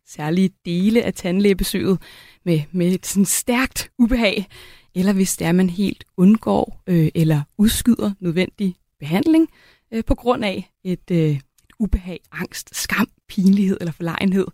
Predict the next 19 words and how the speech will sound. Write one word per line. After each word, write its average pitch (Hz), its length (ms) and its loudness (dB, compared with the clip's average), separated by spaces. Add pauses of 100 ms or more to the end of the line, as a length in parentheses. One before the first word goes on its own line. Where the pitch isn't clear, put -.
(340)
altså, 185 100 -14
så 285 60 -10
vil 311 80 -6
jeg 302 80 -2
sige, 247 180 0
så, 277 220 0
så 285 100 -4
er - 20 -2
det 277 80 0
måske 254 200 0
en 226 80 -4
stærk - 240 -8
prædiktor - 360 -10
for, 180 140 -4
at 185 60 2
man 180 120 0
kunne 185 120 -8
have 185 80 -4
tandlægeskræk. 170 720 -8